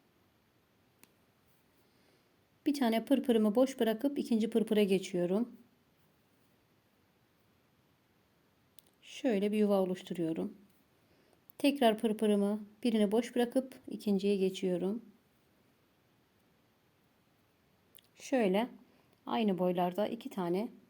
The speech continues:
yuva oluşturdum. Bu arada ben şu kırmızı ipimden biraz kesip almak istiyorum. Artık ipleriniz varsa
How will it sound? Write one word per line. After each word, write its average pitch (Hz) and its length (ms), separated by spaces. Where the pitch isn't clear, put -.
yuva 202 220
oluşturdum. 185 680
Bu 233 60
arada 208 300
ben 214 260
şu - 200
kırmızı 202 380
ipimden 202 480
biraz 196 240
kesip - 340
almak 185 300
istiyorum. 185 560
Artık 226 360
ipleriniz 220 420
varsa 240 380